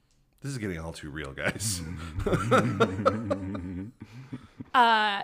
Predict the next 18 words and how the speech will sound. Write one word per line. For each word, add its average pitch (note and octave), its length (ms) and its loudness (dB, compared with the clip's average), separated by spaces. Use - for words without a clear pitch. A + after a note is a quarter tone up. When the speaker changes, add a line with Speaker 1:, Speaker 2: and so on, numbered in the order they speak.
Speaker 2:
you G#3+ 320 -4
just A3 260 -4
hear G3+ 360 -4
in G3 400 -6
your F#3+ 640 -6
head, E3+ 420 -6
'cause D#3+ 220 -10
I D#3 240 -6
will, D#3+ 100 -10
guess D#3+ 180 -14
I'll D3+ 100 -16
just D#3 240 -20
try D3 220 -14
telepathy D#3 460 -14
and D3+ 80 -16
just D#3+ 120 -20
be - 80 -14
like, D3 160 -12